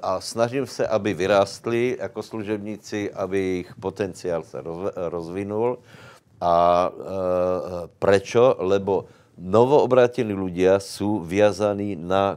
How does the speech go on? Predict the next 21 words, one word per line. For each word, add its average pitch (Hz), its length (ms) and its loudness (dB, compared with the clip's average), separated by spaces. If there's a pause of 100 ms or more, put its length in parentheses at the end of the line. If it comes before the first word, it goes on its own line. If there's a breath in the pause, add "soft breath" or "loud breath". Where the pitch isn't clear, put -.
konkrétnych 104 720 -4
ľudí, 101 320 -6
ktorým 101 240 -2
svedčili, 101 800 -4
eh, 92 960 0
u 92 160 -8
koho 101 160 0
se - 160 -6
obrátili, 98 800 0
kdo, 92 320 -2
kdo 90 240 -4
ich 90 160 -4
pokrstil, 95 800 -4 (320 loud breath)
kdo 92 320 2
ich 90 240 -4
doviedol 92 480 -2
ku 92 160 -10
krstu 92 320 -8
Svätým 85 400 -8
Duchom, 92 400 -6 (240 loud breath)
kdo 98 560 4